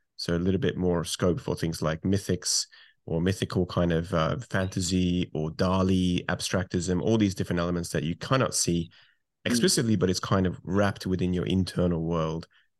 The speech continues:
Speaker 1: And it
Speaker 2: Yeah.
Speaker 1: seems familiar because there's a part of your brain that perceives the world in this warped, unusual way. But what I find interesting about generative A I and this kind of A I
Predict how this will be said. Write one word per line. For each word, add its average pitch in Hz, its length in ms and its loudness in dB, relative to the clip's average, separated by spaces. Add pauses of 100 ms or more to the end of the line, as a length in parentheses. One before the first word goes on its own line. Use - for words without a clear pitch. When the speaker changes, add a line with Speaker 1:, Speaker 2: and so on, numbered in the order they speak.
(140)
Speaker 1:
And 98 120 2
it 95 100 2
Speaker 2:
Yeah. 113 40 -2
Speaker 1:
seems 151 300 2
familiar 110 500 6
because 87 300 -2
there's 92 180 -2
a 90 60 -2
part 98 320 2
of 90 100 2
your 90 100 0
brain 92 360 0
that - 200 -6
perceives 101 440 0
the 90 100 -4
world 87 260 2
in 85 80 -2
this 85 200 -4
warped, 87 460 -2 (360)
unusual 87 400 0
way. 101 480 0 (640)
But 110 160 4
what 131 100 6
I 131 60 4
find 120 180 2
interesting 107 360 2
about 95 240 4
generative 95 340 2
A 90 140 2
I 90 180 0
and 87 100 0
this 110 140 0
kind 104 180 2
of 90 80 0
A 85 140 0
I 82 280 -2